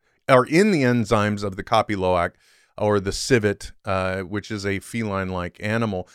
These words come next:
when it eats the coffee berries and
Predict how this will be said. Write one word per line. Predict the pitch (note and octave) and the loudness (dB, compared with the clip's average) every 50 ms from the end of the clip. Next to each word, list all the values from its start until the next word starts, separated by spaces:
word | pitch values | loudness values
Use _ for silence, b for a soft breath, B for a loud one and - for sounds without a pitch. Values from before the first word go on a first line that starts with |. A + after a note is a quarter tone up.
| b b b b | b b b b
when | A2+ C3+ D3 D3 | 4 6 6 6
it | C#3+ B2+ - | 4 2 0
eats | - C#3+ D#3 D3 - - - | -2 -2 -2 -2 -4 -6 0
the | B2 C3 A#2 | 0 0 0
coffee | - - C3 B2 A#2+ A2 - B2 A#2 | 4 6 8 8 8 6 4 0 -2
berries | G#2 G2 A2+ B2+ D3 D3+ C#3+ B2 G#2 F#2 F#2 F#2+ G2+ G2+ F#2+ - | 0 2 4 6 6 6 6 4 4 0 0 -2 -2 -4 -4 -6
and | - G#2+ G#2+ G#2 G2+ G2+ G#2 G#2 G#2 G2+ G2+ F#2 C2+ D2 | -6 -4 -2 -2 0 -2 -2 -4 -4 -6 -8 -10 -14 -18